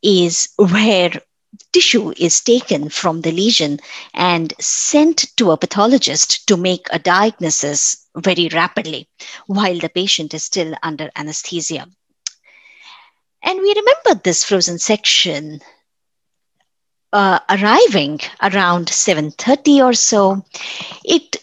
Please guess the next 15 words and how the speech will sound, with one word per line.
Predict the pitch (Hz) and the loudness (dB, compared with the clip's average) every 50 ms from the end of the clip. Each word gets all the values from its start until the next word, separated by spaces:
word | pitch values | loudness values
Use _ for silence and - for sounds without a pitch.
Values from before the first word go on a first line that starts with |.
| - - | -2 2
looked | 262 311 427 453 - _ - - - - - - | 4 6 6 6 4 _ -6 -4 -4 -4 -2 -2
at | 208 190 - - | -2 -2 -2 0
that | 220 190 202 - - - | 0 0 0 -2 -4 -2
time | 185 165 165 160 151 156 156 - | 0 0 2 0 0 -2 -4 -4
like | - 185 180 165 170 165 156 _ - - - - - _ _ _ _ _ _ _ - | -2 0 2 2 2 0 -4 _ -12 -14 -14 -14 -16 _ _ _ _ _ _ _ -8
infection, | - 202 180 - 196 170 - - - 139 143 - - | -6 -6 -4 -4 -6 -4 -2 -2 -4 -4 -6 -6 -4
acute | - - - - 214 185 170 - | -4 -4 -2 -2 -6 -4 -4 -6
infection, | 165 160 160 - - 180 185 - - - - - 151 143 156 165 _ _ _ - - - - - - | -8 -8 -8 -4 -4 -4 -4 -2 -2 0 0 -2 -4 -6 -12 -16 _ _ _ -20 -20 -20 -20 -20 -14
something | - - - 220 208 196 202 214 214 185 180 180 170 175 - | -8 -4 -4 -2 -2 -4 -4 -4 -4 -4 -4 -8 -10 -6 -4
that | 175 165 - - - - _ _ _ _ _ _ _ _ _ _ _ _ _ _ _ _ - | -4 -4 -4 -8 -16 -20 _ _ _ _ _ _ _ _ _ _ _ _ _ _ _ _ -2
would | 226 196 214 - | 0 2 2 2
be | - 175 165 - _ _ _ _ _ _ _ _ _ _ _ - | 0 -4 -4 -6 _ _ _ _ _ _ _ _ _ _ _ -6
caused | - 247 202 180 185 175 - - - | 0 0 2 2 2 0 -2 -4 -2
by | - 160 156 | 0 0 0
bacteria. | 156 - 170 165 - - - 202 208 220 190 180 170 160 156 151 | 0 -2 -4 -6 -6 -6 -4 -2 -2 0 0 0 -2 -2 -4 -6